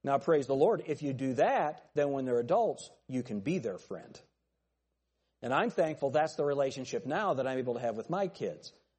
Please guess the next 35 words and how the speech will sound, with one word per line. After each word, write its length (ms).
They 340
don't 200
listen, 300
right? 340
They're 140
not 140
gonna 140
do 160
what 120
I 80
tell 180
them 120
to 60
do 160
anymore, 400
and 120
there's 140
no 80
reason 320
for 140
them 160
to. 180
Now 260
they're 160
adults. 680
They 80
have 100
their 160
own 140
homes. 380
They're 120
doing 240
their 200
own 180
thing. 320